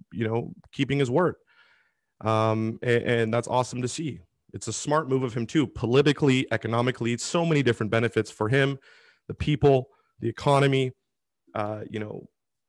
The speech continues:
get this, stop, stop, you know, get, get people out of jail. So, you know, uh, and, and hopefully they can figure out some of the social justice aspects as well.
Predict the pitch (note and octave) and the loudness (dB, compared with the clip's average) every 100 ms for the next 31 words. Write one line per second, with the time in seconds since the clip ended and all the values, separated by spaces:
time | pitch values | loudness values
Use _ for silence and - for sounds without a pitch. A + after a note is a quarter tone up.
0 | _ G#2 D3 C3+ B2 - - D3 C#3+ - | _ -2 0 0 -2 -6 0 2 2 0
1 | - C3+ C3+ B2+ A#2 A2 - - C3 G#2 | 0 2 2 2 0 -2 -6 -4 -2 0
2 | C3+ C#3 C#3 B2+ A2+ A2 C#3 C#3 C#3 C3 | -2 0 2 4 4 4 6 8 6 2
3 | B2+ _ _ _ - G#2 G#2 G#2 G2+ - | -6 _ _ _ -6 -6 -4 -6 -6 -4
4 | A2 A2 A2 G#2+ A2 G#2+ G#2+ A#2+ A2+ A#2+ | -4 -2 -4 -2 -2 0 2 0 2 2
5 | A2 G#2+ G#2 A2 G#2+ G2+ G#2 G2+ A2 A2 | 2 2 0 0 0 -2 -4 0 0 2
6 | A2 - - G#2+ - G#2 - A#2 C3 - | 0 -2 -4 -4 -4 -10 -2 4 4 2